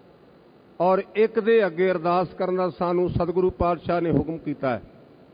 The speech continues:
ਲੇਕਿਨ ਦੁਨੀਆ ਦਾ ਧਾਰਮਿਕ ਫਲਸਫਾ ਪੜ੍ਹੀਏ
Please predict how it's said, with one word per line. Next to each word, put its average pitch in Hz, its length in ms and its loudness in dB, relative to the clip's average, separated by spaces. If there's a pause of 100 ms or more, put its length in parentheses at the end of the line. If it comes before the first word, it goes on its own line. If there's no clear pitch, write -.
(2250)
ਲੇਕਿਨ 202 580 4
ਦੁਨੀਆ 196 360 4
ਦਾ 226 180 2
ਧਾਰਮਿਕ 180 580 0
ਫਲਸਫਾ 175 360 0
ਪੜ੍ਹੀਏ 202 540 0